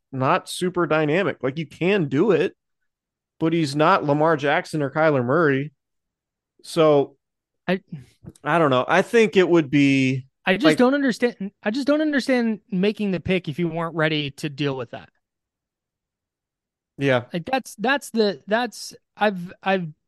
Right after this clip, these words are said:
Speaker 2: defended the process and I, and I, I still do, of going up and, and taking a big swing for, for a quarterback that you think is gonna be, like, that franchise,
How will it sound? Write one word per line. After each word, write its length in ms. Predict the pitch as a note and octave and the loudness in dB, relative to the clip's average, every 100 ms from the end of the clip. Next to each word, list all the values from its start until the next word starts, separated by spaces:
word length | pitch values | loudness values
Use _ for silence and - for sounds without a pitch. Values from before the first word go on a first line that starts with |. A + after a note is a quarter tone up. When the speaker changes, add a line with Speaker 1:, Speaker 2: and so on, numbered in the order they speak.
| - | -6
Speaker 2:
defended 400 | F3 G#3+ A#3 F#3+ | -2 0 -2 -6
the 80 | |
process 500 | D#3 D#3+ D#3+ F#3 F3 | -2 -2 -2 -4 -4
and 80 | E3+ | -4
I, 80 | D3 | -6
and 200 | C3+ D#3+ | -6 -10
I, 140 | C#3+ C#3+ _ _ | -10 -12 _ _
I 220 | E3+ D3 - | -12 -12 -14
still 280 | - - E3+ | -12 -2 0
do, 260 | D3+ E3+ - _ _ _ _ _ _ | 0 -2 -6 _ _ _ _ _ _
of 360 | F3 D3 C#3+ - | -2 -2 -2 -2
going 280 | D#3 D#3 D3 | 0 0 -2
up 160 | D3+ | -4
and, 240 | D3+ C#3+ C#3+ | -4 -6 -8
and 180 | D#3 C#3+ | -8 -4
taking 240 | D#3 D3+ | -2 -2
a 40 | C#3+ | -2
big 160 | C#3+ | -4
swing 320 | C3+ - D3 D3 | -6 -8 -6 -4
for, 300 | D3 C#3 C#3+ | -2 -2 -4
for 200 | - C#3+ | -4 -4
a 40 | |
quarterback 480 | - D3 D3 C#3+ C#3+ | -2 -2 0 -2 -2
that 100 | B2+ | -10
you 160 | D3+ D3 | -6 -8
think 380 | - D3+ C#3+ | -4 -4 -4
is 140 | C#3 C3 | -8 -8
gonna 180 | D3 C3 | -8 -6
be, 140 | C#3 | -4
like, 160 | C3+ C3 | -4 -6
that 160 | C3 _ | -10 _
franchise, 1000 | D3 C#3 C3+ - C#3+ C3 C3 C3+ - | -6 -4 -6 -6 -6 -4 -8 -12 -16